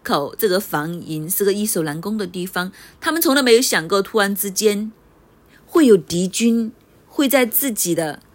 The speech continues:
这个防营里面可以出入。那是从哪里来的呢？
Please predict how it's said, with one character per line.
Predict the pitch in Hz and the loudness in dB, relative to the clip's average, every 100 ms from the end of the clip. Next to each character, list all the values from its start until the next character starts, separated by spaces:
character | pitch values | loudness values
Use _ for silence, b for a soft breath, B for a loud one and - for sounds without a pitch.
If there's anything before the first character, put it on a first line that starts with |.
| _ - | _ -6
这 | 240 | 0
个 | 240 | 0
防 | - 165 | 0 -4
营 | 190 185 190 | -4 -4 -4
里 | 175 | -4
面 | 151 180 180 165 - B B B - | -6 -4 -6 -8 -16 B B B -14
可 | - 233 | -4 -2
以 | 185 | -2
出 | - 202 | -4 -4
入。 | 202 208 165 - _ b b b - | -2 -2 -2 -8 _ b b b -6
那 | 311 | -2
是 | - | -2
从 | 302 240 | 0 -2
哪 | 220 | -2
里 | 240 214 | -2 -2
来 | 165 151 | -2 -2
的 | 180 | -2
呢？ | 180 180 | -2 -4